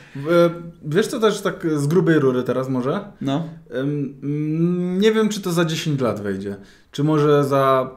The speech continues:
Speaker 1: piętnaście, dwadzieścia, ale też kiedyś to nastąpi, mianowicie zgranie, e, jakby mapy mózgu. W sensie, no bo to są impulsy elektromagnetyczne, więc możesz to w jakiś sposób zgrać, zapisać.
Speaker 2: Zemulować?
Speaker 1: Nie zemulować.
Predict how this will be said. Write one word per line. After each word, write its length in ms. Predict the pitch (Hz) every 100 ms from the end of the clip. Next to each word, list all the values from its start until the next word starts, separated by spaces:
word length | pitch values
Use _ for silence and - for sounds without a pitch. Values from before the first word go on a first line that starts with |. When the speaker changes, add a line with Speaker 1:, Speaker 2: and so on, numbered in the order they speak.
| -
Speaker 1:
piętnaście, 480 | 135 139 139 - 127
dwadzieścia, 500 | 127 127 135 151 131
ale 300 | 135 143 139 143
też 240 | 185 - -
kiedyś 260 | - 160 156
to 80 | 160
nastąpi, 540 | 143 147 139 196 262 - - - - -
mianowicie 840 | 147 151 156 160 160 160 170 165 160 156
zgranie, 760 | 147 131 160 160 156 156 151 -
e, 100 | 139
jakby 280 | 135 135 139
mapy 280 | 147 151 147
mózgu. 420 | 147 127 113 113 110 - _
W 60 | -
sensie, 260 | 139 143
no 100 | 151
bo 80 | 165
to 80 | 170
są 100 | 240 -
impulsy 400 | 208 277 254 226
elektromagnetyczne, 880 | 208 208 208 196 196 185 139 120 120
więc 220 | 147 151 - -
możesz 340 | 160 180 196
to 200 | 196 185
w 60 | 165
jakiś 220 | 170 175
sposób 440 | - 175 180 175 -
zgrać, 420 | 156 139 170 170
zapisać. 380 | 151 151 170 156
Speaker 2:
Zemulować? 580 | 170 165 190 165 185 - - _
Speaker 1:
Nie 300 | 160 160 233
zemulować. 580 | 160 127 117 110 110 110